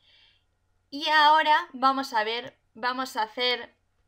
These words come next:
el último pack de accesorios que va a salir este año. Es una colaboración de Mochino,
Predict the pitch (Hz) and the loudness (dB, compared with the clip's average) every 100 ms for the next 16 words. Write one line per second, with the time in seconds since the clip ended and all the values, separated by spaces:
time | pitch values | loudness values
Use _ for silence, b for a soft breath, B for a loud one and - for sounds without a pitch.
0 | _ - 247 302 311 302 247 233 247 233 | _ -6 -4 -4 -8 -8 -8 -2 0 0
1 | - 208 214 226 - - 277 - 247 254 | -4 -10 -8 -8 -6 -2 -2 -4 -10 -8
2 | 254 240 233 233 262 - - 226 226 226 | -8 -6 -6 -8 -10 -14 -10 -4 -4 -4
3 | 214 233 214 - 277 311 - 233 226 226 | -8 -6 -8 -6 -6 -6 -8 -6 -4 -4
4 | 233 247 B B B - 285 294 302 285 | -10 -14 B B B -12 -10 -4 -4 0
5 | 240 226 214 208 - 277 262 262 302 247 | 0 0 -2 -6 -6 -6 -6 -6 -6 -6
6 | 202 - - 269 247 247 294 | -10 -10 -10 -10 -8 -12 -14